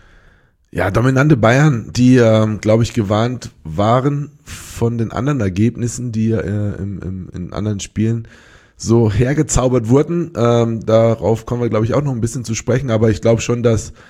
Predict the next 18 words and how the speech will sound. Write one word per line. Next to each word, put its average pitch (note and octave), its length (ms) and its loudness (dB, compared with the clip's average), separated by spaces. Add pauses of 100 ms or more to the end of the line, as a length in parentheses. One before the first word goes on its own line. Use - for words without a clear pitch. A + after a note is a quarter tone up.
(320)
klar G#2 260 2
zu B2 140 0
erkennen A#2 400 0
war, A2 420 2
ähm, G2+ 460 -2 (160)
dass F#2 260 -4
die G#2+ 120 -4
Bayern G2 360 -2
ins A2+ 260 -6
Viertelfinale G#2+ 600 -2
einziehen A2+ 440 -4
wollen, A2+ 380 2
dass F#2+ 180 -6
sie - 60 -8
den G2 140 -6
Pokal G#2 340 -2
ernst G#2+ 380 -4
nehmen A2+ 380 -2